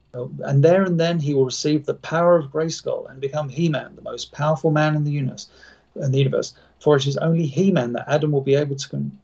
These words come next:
for it is only He-Man that Adam will be able to confront his ultimate destiny, destiny, a cataclysmic battle with the Star-Lord, in which the fate of the universe hangs in the balance. So obviously, yeah, they're really,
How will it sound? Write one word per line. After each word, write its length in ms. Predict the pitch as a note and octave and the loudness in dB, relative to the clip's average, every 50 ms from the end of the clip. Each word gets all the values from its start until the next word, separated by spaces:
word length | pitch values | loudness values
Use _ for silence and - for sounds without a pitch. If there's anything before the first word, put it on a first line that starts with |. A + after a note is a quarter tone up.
| _ | _
for 160 | _ - E3 E3 | _ -4 -4 -2
it 40 | |
is 260 | F3 - - - - - _ - - C#3+ | -2 -4 -6 -8 -10 -14 _ -18 -12 -6
only 280 | D#3+ G3 G3+ G#3+ G#3 | 0 4 4 4 4
He-Man 580 | G3 - - E3+ F3+ F3 E3 C#3 A#2+ A#2+ B2 B2 | 2 -2 -4 -4 -2 0 0 0 0 -2 -2 -4
that 140 | B2+ B2 - | -6 -6 -4
Adam 200 | - D#3+ F3 F3+ | -4 -4 -2 0
will 80 | E3+ D#3 | -2 0
be 120 | C#3+ D3 | 2 2
able 140 | D3+ D3 C3+ | 2 2 2
to 120 | C3+ - - | -2 -6 -6
confront 600 | - C#3 C3 - - - D3 C#3+ C#3 - - - | -4 -4 -4 -4 0 0 0 0 0 -4 -8 -10
his 160 | C3+ C3 - | -12 -12 -8
ultimate 440 | - - C#3+ C3+ - - - - - | -4 -2 -2 -2 -4 -8 -12 -6 -2
destiny, 500 | D3 C#3 B2 - - - A#2 A2+ - - _ _ _ - | -2 -2 -2 -4 -12 -12 -14 -14 -16 -18 _ _ _ 0
destiny, 440 | D#3+ D3 C3+ - - - - - - - - - - _ - | 0 0 0 -2 -8 -10 -12 -12 -16 -20 -20 -20 -20 _ -16
a 60 | - | -16
cataclysmic 920 | C3+ - - D#3 D3+ - E3+ C3+ - - - C#3+ D3+ C#3+ C3+ C#3 C3+ C3+ B2+ | -10 -4 -4 -4 -2 -2 -4 -4 -4 -4 0 0 0 0 0 -4 -6 -4 -2
battle 360 | - C#3+ C#3+ C#3 - D3+ C#3+ | -2 -2 0 0 -2 0 2
with 160 | C#3+ C3+ C#3 | 2 2 0
the 60 | C3+ | -2
Star-Lord, 680 | A2 - - - D3 C#3+ C#3+ C#3 A#2+ A2+ A2+ A2 A#2 - _ _ _ _ _ _ _ - | -8 -6 0 2 2 4 4 2 2 0 -4 -8 -10 -14 _ _ _ _ _ _ _ -10
in 100 | C3 C3 | -8 -6
which 220 | C3+ C3 C3+ - | -6 -6 -6 -10
the 80 | C#3 C3+ | -12 -10
fate 360 | - - D#3+ F3 - - - | -4 -4 -4 -4 -4 -8 -10
of 120 | D3+ C3+ | -8 -6
the 80 | C#3 C#3 | -4 -4
universe 440 | D3 D3 C#3+ C#3 C#3 D3 C#3 C3 - | -2 -2 -2 0 0 0 -2 -2 -4
hangs 260 | - D3 D3 C3 - | -4 -4 -4 -4 -4
in 60 | C3+ | -4
the 60 | C3 | -4
balance. 400 | B2+ D3+ D3 C3+ B2 A2 - - | 0 0 0 0 0 -2 -4 0
So 80 | - C4 | 2 2
obviously, 380 | C#4+ C#4 - D#3 C#3+ C3+ C3+ | 2 4 2 2 2 2 0
yeah, 140 | C#3+ E3 D3+ | 0 0 0
they're 180 | B2 B2+ C3 B2+ | 0 0 -2 0
really, 240 | D3 D#3+ C#3+ - | 0 0 0 -2